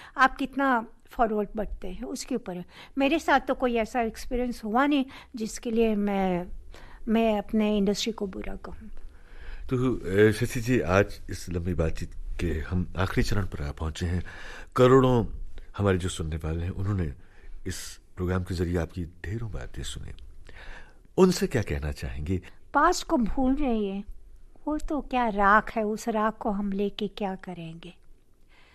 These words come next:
Speaker 1: भगवान को याद कीजिए, अगर हो सके तो गरीब लोगों की सेवा कीजिए।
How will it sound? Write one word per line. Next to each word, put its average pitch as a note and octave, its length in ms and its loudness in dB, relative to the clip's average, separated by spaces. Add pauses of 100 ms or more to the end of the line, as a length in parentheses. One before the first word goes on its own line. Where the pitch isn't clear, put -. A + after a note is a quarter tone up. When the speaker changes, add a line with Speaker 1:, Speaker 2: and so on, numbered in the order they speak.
(580)
Speaker 1:
भगवान G#3 400 -2
को B3 160 -4
याद A3 320 2
कीजिए, A3 500 -4 (1200)
अगर C#4 240 8
हो D#4 340 10
सके A#3 460 4 (480)
तो D#4+ 100 -4
गरीब B3 360 -2
लोगों C4 260 -2
की B3+ 140 -6
सेवा A#3 360 -6
कीजिए। - 720 -12